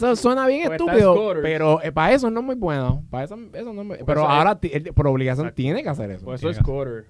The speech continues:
Speaker 2: Un shooter es que se que para ahí y se,
Speaker 1: Se
Speaker 2: y la
Speaker 1: para,
Speaker 2: mete,
Speaker 1: la,
Speaker 2: ya.
Speaker 1: la coge y ya, y vamos
Speaker 3: Y
Speaker 1: para allá.
Speaker 3: tiene que hacerlo saliendo del banco.
Speaker 1: Esa-, y
Speaker 3: Ahora.
Speaker 1: lo tiene que hacer saliendo del banco.
Speaker 2: ¿Te imaginas que ahora Bianca Carmelo y M V P season?
Speaker 1: No, no, no,
Speaker 2: <laughs>
Speaker 1: cara, ah, lo que me daría risa es como que le digan,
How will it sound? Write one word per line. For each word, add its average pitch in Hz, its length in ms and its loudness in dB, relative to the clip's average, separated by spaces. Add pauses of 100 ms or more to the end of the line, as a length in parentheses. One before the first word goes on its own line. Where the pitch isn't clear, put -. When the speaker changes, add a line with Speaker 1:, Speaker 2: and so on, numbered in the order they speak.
Speaker 2:
Un 139 220 -10
shooter 160 500 -2 (180)
es 143 320 -10
que 143 140 -12
se 127 100 -14
que 117 140 -16
para 139 440 -12
ahí 196 140 -10 (240)
y 151 60 -14
se, - 140 -16
Speaker 1:
Se 131 120 -10
Speaker 2:
y - 20 -10
la 120 140 -8
Speaker 1:
para, 208 240 -2
Speaker 2:
mete, 185 120 -6
Speaker 1:
la, 165 100 -2
Speaker 2:
ya. 160 60 -10
Speaker 1:
la 143 140 -4
coge 240 380 0
y 120 260 -8
ya, 113 280 -14
y 98 160 -16
vamos 117 160 -12
Speaker 3:
Y - 20 -16
Speaker 1:
para 117 140 -6
allá. 104 60 -8
Speaker 3:
tiene 123 180 -4
que 156 60 -4
hacerlo 170 340 -4
saliendo 120 340 -4
del 123 100 -2
banco. 98 380 -10 (260)
Speaker 1:
Esa-, 120 180 -4
y - 80 -2
Speaker 3:
Ahora. 160 120 2
Speaker 1:
lo 143 40 2
tiene 160 140 0
que 175 60 -4
hacer 165 60 -4
saliendo 139 220 -4
del 113 140 -8
banco. - 220 -16
Speaker 2:
¿Te 131 80 -8
imaginas 131 280 -2
que 131 40 -4
ahora 123 220 -2
Bianca 123 260 -6
Carmelo 117 360 -4
y 110 320 -8
M 131 140 0
V 139 140 2
P 143 100 2
season? 147 340 -2
Speaker 1:
No, 202 220 8
no, 233 160 8
no, 220 120 10
Speaker 2:
<laughs> - 20 -
Speaker 1:
cara, 202 340 10
ah, 180 240 6
lo 185 140 8
que 190 80 8
me 185 60 8
daría 180 260 8
risa 202 300 6
es 196 60 4
como 175 200 6
que 160 80 4
le 156 100 6
digan, 151 400 4